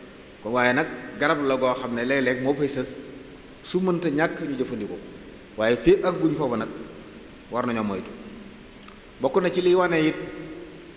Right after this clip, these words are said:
ne gënul Iblis, la'natullahi alayhi, bokk na ci li koy bégal ab sëy tas.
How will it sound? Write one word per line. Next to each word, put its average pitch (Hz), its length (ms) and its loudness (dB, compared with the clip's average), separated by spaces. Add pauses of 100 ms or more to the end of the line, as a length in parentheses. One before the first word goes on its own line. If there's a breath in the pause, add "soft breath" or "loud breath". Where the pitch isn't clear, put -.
(140)
ne 131 100 0
gënul 170 440 4
Iblis, 175 440 0
la'natullahi 143 580 0
alayhi, 120 380 0 (600)
bokk 202 260 2
na 208 80 4
ci - 80 -4
li 202 100 0
koy 214 160 2
bégal 185 280 4 (1400)
ab 151 100 -4
sëy 147 200 4
tas. - 300 -6